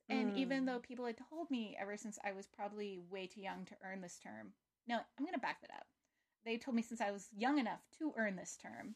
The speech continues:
Speaker 2: Hey, there we
Speaker 1: 'Cause kids
Speaker 2: go.
Speaker 1: are awesome. Um, that I was a writer, and I don't, honestly didn't believe them until after I was done with college for a while.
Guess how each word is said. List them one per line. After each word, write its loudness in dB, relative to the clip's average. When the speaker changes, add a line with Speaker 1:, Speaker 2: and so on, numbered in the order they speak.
Speaker 2:
Hey, 4
there 6
we 8
Speaker 1:
'Cause 8
kids 10
Speaker 2:
go. 8
Speaker 1:
are 4
awesome. 4
Um, 4
that 8
I 10
was 4
a 4
writer, 10
and 6
I 8
don't, 8
honestly 4
didn't 2
believe 2
them 0
until -2
after 0
I 2
was -4
done 6
with 4
college 2
for -4
a 0
while. -2